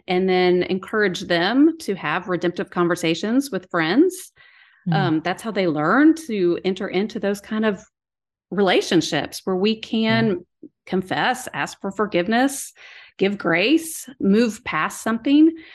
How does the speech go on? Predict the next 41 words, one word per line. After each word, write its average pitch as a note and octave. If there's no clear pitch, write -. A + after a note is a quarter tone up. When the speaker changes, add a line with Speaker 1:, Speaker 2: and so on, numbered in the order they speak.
Speaker 1:
But A#3
instead, A#3+
so A3+
often, G3+
what F3+
do F3+
we E3+
see? E3+
We E3+
jump F3
in F3
and E3
we F3
try E3+
to E3
control E3
and D#3+
we F3
c-, -
do F3
it -
for G#3+
our E3
kids. D#3+
That's A#3+
not B3
helping G#3
them E3+
feel G3
equipped. -
Speaker 2:
So A3
it G#3
may G#3
start F3
in C#3+
training, C#3
like, C#3+
a C3+
peacemaking C3+
process -
of, C3+